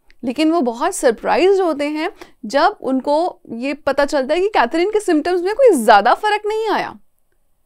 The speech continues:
पहले के जैसे ही उसके सिम्टम्स almost सेम थे। तो ये डॉक्टर वाइज के लिए काफ़ी शॉकिंग था और वो ऐसा उनको लग रहा था कि वो एक वॉल को हिट कर चुके हैं, अब कुछ ऐसा लग रहा था डेड एंड पे जैसे पहुंच गए हैं, आगे क्या है कुछ रास्ता दिखाई नहीं दे रहा।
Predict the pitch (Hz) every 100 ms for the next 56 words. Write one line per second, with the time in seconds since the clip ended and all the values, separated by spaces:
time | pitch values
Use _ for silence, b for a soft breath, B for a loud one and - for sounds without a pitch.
0 | _ _ _ _ _ _ _ - 339 392
1 | 466 453 311 285 285 349 359 359 339 330
2 | 285 269 302 294 - 330 370 392 403 -
3 | - 226 180 - 214 226 _ _ _ _
4 | _ _ _ _ _ - 262 302 370 339
5 | 370 330 330 - 339 349 - 190 254 285
6 | 302 277 - 285 302 302 285 294 269 277
7 | 277 277 285 392 403 370 269 330 427 415
8 | 427 302 247 247 320 349 311 - 233 196
9 | 196 - 180 226 _ b b b - 247
10 | - 262 240 339 330 311 359 359 427 330
11 | 262 269 311 359 320 277 302 262 226 214
12 | 220 220 247 311 311 285 285 294 320 294
13 | 233 302 247 262 202 196 214 196 165